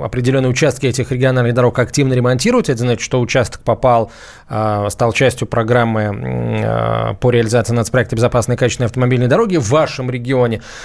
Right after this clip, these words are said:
В общем, ваше мнение нам интересно, а, как, э, изменилась дорога,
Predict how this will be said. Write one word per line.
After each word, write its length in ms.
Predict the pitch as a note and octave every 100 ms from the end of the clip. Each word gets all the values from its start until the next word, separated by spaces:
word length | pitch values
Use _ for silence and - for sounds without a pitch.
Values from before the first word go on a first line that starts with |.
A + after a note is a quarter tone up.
| -
В 60 | D3
общем, 1300 | D#3+ G#3+ G#3 E3 E3 E3+ - - - F3 - - -
ваше 340 | D3 G3 -
мнение 260 | F#3+ F#3 D#3
нам 140 | D3+
интересно, 560 | C#3+ G3 F3+ D#3 C3+ A2+
а, 240 | C3 B2+ A#2+
как, 440 | - E3 - -
э, 220 | - B2 B2+
изменилась 480 | C3 D3 D#3 C#3+ A2+
дорога, 300 | D3+ A3